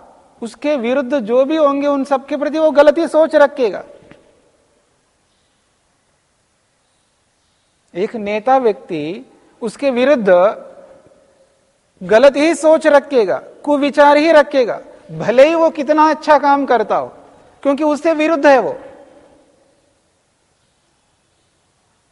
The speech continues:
उसी का बेटा कल को उसी के विरुद्ध खड़ा हो जाए तो, उसी का भे-, उसी का बेटा उसी के विरुद्ध खड़ा हो गया,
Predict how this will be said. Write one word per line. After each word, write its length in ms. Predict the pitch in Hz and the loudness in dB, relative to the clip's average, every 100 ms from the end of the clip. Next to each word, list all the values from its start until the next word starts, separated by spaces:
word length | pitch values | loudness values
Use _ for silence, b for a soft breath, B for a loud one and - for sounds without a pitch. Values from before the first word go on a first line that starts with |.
| _ _ _ _ _ _ - | _ _ _ _ _ _ -16
उसी 220 | 156 196 | -12 -6
का 140 | 196 190 | 0 0
बेटा 400 | 185 180 202 262 - - _ _ _ _ _ _ _ _ _ _ _ _ _ _ - | 2 0 0 -2 -10 -20 _ _ _ _ _ _ _ _ _ _ _ _ _ _ -2
कल 180 | 190 196 | 0 0
को 160 | 214 | -4
उसी 220 | 190 185 | -6 -6
के 120 | 208 214 | -4 -2
विरुद्ध 320 | 202 214 196 | -2 -2 -4
खड़ा 280 | - 202 202 | -2 0 2
हो 180 | 196 | 2
जाए 220 | 190 196 190 | 2 2 2
तो, 460 | 220 277 - - - - _ _ _ _ _ _ _ _ _ _ _ _ _ _ _ _ _ _ _ - | 0 -2 -6 -20 -20 -20 _ _ _ _ _ _ _ _ _ _ _ _ _ _ _ _ _ _ _ -10
उसी 320 | 214 196 254 | -8 -4 -2
का 200 | 262 269 | 2 2
भे-, 500 | 226 165 190 185 - | 2 -4 -8 -10 -14
उसी 300 | 208 180 247 | -10 -6 -4
का 140 | 262 269 | 0 0
बेटा 460 | 202 160 156 151 | 0 -2 -2 -2
उसी 340 | 196 202 196 277 | -2 -4 -4 0
के 160 | 294 | 2
विरुद्ध 580 | 285 294 226 185 170 - | 4 2 0 -2 -2 -6
खड़ा 220 | - 233 220 | -2 4 4
हो 140 | 170 | 4
गया, 200 | 131 123 | 0 -10